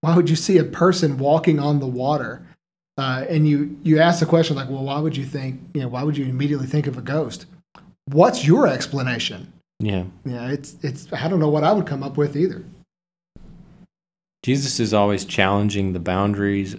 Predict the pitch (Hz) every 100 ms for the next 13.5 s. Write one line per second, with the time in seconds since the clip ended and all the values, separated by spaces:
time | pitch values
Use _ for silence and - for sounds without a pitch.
0 | - 90 87 87 - - - _ _ _
1 | _ _ _ - 107 - 90 95 92 92
2 | 92 90 - - _ _ _ _ _ _
3 | _ _ _ - 98 95 90 - - 98
4 | 98 95 - 95 90 95 87 - 101 98
5 | - - _ _ _ _ _ _ _ _
6 | _ _ _ _ _ _ _ _ _ _
7 | _ _ _ _ _ _ _ 104 95 -
8 | 104 92 - 92 87 98 95 - 87 90
9 | 92 95 92 87 90 90 90 80 80 92
10 | 87 - 117 80 90 - 135 123 127 127
11 | - - _ _ _ _ _ 135 170 160
12 | 151 156 143 139 139 131 147 147 135 139
13 | 156 151 147 139 131